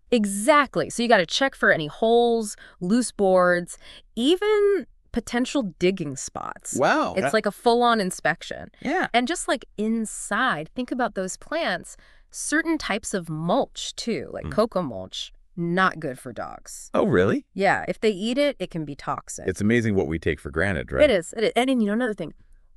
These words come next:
Speaker 1: water hazards. You might not have a pool, but even just a bird bath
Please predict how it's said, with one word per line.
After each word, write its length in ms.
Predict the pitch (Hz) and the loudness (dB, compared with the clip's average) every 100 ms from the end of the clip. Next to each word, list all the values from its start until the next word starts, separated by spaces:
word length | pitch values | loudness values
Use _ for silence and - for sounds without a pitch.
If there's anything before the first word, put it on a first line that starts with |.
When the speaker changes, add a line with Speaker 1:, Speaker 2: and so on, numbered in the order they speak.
| - | -8
Speaker 1:
water 380 | 185 185 175 147 | 2 4 4 0
hazards. 640 | 135 120 - - - - _ _ - | -6 -14 -16 -20 -20 -20 _ _ 0
You 120 | 240 | 6
might 200 | 285 294 | 6 6
not 160 | 254 220 | 2 0
have 160 | 185 | -6
a 80 | 147 - | -8 -10
pool, 560 | - - 285 - - - _ _ - | -8 2 2 2 -6 -16 _ _ -4
but 100 | 233 | 0
even 280 | 277 359 330 | 2 4 2
just 180 | 294 170 | 0 -4
a 40 | |
bird 440 | 156 - 180 262 | -6 -2 0 0
bath 340 | 262 320 381 | 0 -2 -2